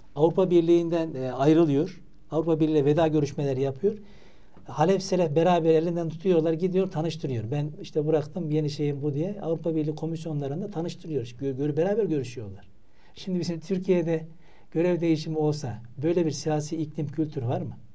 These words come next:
Yani bırak, ama şimdi bir de biz diyoruz ki işte biz Müslümanız, merhametliyiz, hoşgörülüyüz diyoruz ama siyasetteki bu sert, kutuplaştırıcı, düşmanlaştırıcı dil nasıl oluyor? Şimdi Davutoğlu aynı Davutoğlu, Hasan Ekici aynı Davutoğlu. Biz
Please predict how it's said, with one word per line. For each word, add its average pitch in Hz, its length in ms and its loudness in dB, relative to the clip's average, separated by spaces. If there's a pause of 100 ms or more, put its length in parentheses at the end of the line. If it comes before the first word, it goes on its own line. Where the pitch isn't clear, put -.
(760)
Yani 117 160 -4
bırak, 185 300 0
ama 190 180 -2
şimdi 156 180 -4
bir 160 100 2
de 175 100 2
biz 160 160 -2
diyoruz 208 280 0
ki 151 60 -2
işte 147 220 -4
biz 147 200 -2 (340)
Müslümanız, 143 560 0
merhametliyiz, 139 720 0
hoşgörülüyüz 135 640 0
diyoruz 175 220 0
ama 175 300 -2 (360)
siyasetteki 156 760 -2
bu 165 220 2 (460)
sert, - 580 0 (260)
kutuplaştırıcı, 147 760 -4
düşmanlaştırıcı 151 880 -4
dil 151 200 2 (460)
nasıl 180 240 -2
oluyor? 127 380 -2 (400)
Şimdi 139 280 -10
Davutoğlu 185 400 4
aynı 180 200 2
Davutoğlu, 139 380 0
Hasan 151 220 -2
Ekici 156 220 -2
aynı 160 200 -2
Davutoğlu. 120 480 -2
Biz 139 140 -10